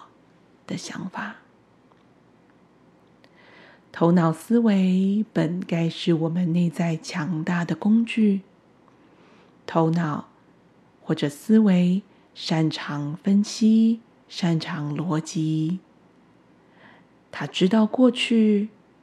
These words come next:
也展望未来。因此，头脑思维会为，为我们带来担忧，让我们知道或者提醒我们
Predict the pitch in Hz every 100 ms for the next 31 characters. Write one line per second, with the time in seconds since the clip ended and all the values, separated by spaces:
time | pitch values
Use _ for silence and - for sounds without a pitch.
0 | _ _ _ _ - 165 160 - 156 143
1 | 147 131 160 180 214 220 - - _ _
2 | _ _ _ _ _ _ _ _ _ _
3 | _ _ - 170 170 - 156 151 180 -
4 | - - - - - 160 156 156 - 220
5 | 226 196 190 185 190 - - _ 165 160
6 | 160 160 151 196 180 156 160 156 156 160
7 | 170 - 175 160 156 151 151 202 220 226
8 | 240 240 240 254 - _ - - - -
9 | 302 285 190 160 160 165 190 - _ _
10 | - 226 240 220 208 226 196 180 160 -
11 | - - - 196 233 311 - 180 180 180
12 | 175 160 160 185